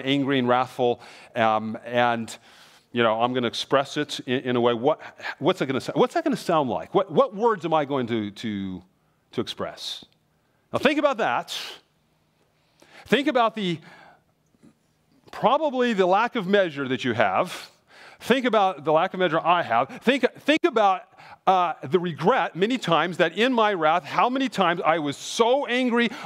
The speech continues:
I said some words, and then I had to go back and regret the very words that I had said. So think about that. The Lord's words are these.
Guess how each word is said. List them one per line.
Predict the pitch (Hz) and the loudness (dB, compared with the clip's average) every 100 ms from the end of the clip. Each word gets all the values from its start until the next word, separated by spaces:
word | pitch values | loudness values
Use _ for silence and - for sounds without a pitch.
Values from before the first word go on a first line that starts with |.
| - | 0
I | 165 | 2
said | 160 - 214 208 | 0 0 0 0
some | - 208 | -2 2
words, | 175 170 156 - - - | 2 2 -2 -12 -18 -2
and | 139 147 135 | 0 2 2
then | 147 147 | 2 2
I | |
had | 139 143 | 2 0
to | 131 | 0
go | 127 | 0
back | 127 123 117 | 2 0 -2
and | |
regret | 113 101 107 107 | -6 -2 -2 -2
the | 110 | -2
very | 101 98 | -4 -2
words | 95 98 90 | -4 -6 -6
that | 92 | -8
I | 87 | -8
had | 82 | -10
said. | - - _ _ _ _ _ _ _ _ _ _ _ _ _ _ _ _ | -14 -18 _ _ _ _ _ _ _ _ _ _ _ _ _ _ _ _
So | - 98 92 87 - _ _ _ _ - | -8 -6 -6 -10 -20 _ _ _ _ -2
think | 160 160 | 0 2
about | 135 127 | 0 2
that. | 107 95 - - - _ _ _ _ _ _ - - - _ _ _ _ _ _ _ _ _ _ _ _ _ - | 0 0 -4 -12 -14 _ _ _ _ _ _ -20 -20 -20 _ _ _ _ _ _ _ _ _ _ _ _ _ -4
The | 127 | -2
Lord's | 135 185 320 170 | 2 2 0 -4
words | 127 110 104 147 151 - - - _ _ _ _ _ _ _ _ _ - | -4 0 0 -2 -6 -8 -10 -18 _ _ _ _ _ _ _ _ _ -4
are | 110 | -2
these. | 113 87 - - | 0 -4 -8 -12